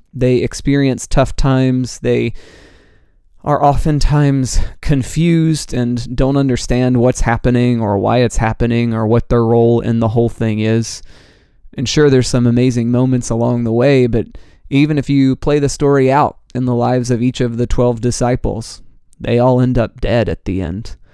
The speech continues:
dying for this thing that they had been kind of interrupted into. And our American,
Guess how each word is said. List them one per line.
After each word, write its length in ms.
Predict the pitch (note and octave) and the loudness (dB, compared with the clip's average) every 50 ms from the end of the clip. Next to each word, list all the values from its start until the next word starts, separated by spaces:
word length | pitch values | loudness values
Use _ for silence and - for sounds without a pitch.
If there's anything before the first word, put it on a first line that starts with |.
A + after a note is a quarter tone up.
| _ _ _ _ _ _ _ _ _ _ _ _ _ _ _ _ - | _ _ _ _ _ _ _ _ _ _ _ _ _ _ _ _ -2
dying 320 | - C3+ B2+ C3+ C3+ C3+ C3 | 0 2 4 4 4 2 0
for 140 | - - B2+ | 0 -2 -2
this 200 | A#2+ A#2+ - - | -2 -2 -2 -2
thing 280 | - C#3 C3+ C3 B2+ | 0 0 2 2 0
that 140 | A#2+ F2+ A2 | 0 0 0
they 120 | A#2+ A#2+ | 0 0
had 260 | A#2 A#2 A#2 A#2+ A#2 B2 | 2 2 0 0 -2 -2
been 380 | B2 A#2+ A#2+ A#2+ A#2+ A#2+ A2+ - - - - _ _ _ _ _ _ _ | 0 0 0 0 -2 -2 -4 -6 -12 -16 -20 _ _ _ _ _ _ _
kind 160 | - - D#3+ E3 | -4 -2 0 0
of 100 | C3 A#2+ - | 0 0 0
interrupted 640 | C#3+ D3+ D#3 C#3+ C3+ C3 C#3 C#3+ C#3+ - - B2+ B2 | 0 0 2 4 4 4 4 4 2 2 0 0 2
into. 520 | C#3 D#3 E3 D#3 - - D#2 A1+ A2 - - - - - - _ _ _ _ _ _ _ _ _ _ _ _ - - _ _ _ _ _ _ _ _ _ _ _ - | 2 2 2 0 -2 -4 -6 -6 -8 -12 -14 -18 -20 -20 -20 _ _ _ _ _ _ _ _ _ _ _ _ -20 -20 _ _ _ _ _ _ _ _ _ _ _ -2
And 640 | B2 A#2+ A#2+ B2 B2 A#2+ B2 A#2+ A#2 - - - - - - - - _ _ _ - | 0 2 2 2 2 2 0 -2 -4 -8 -12 -18 -20 -20 -20 -20 -20 _ _ _ -2
our 200 | B2+ B2 B2 A#2+ | 0 2 2 2
American, 800 | A#2+ B2 A#2+ B2 B2 B2+ B2+ A#2+ - - A#2+ A#2 A2+ A2+ A#2 A#2 | 2 2 2 2 2 0 0 -2 -2 -4 -4 -2 -2 -4 -6 -8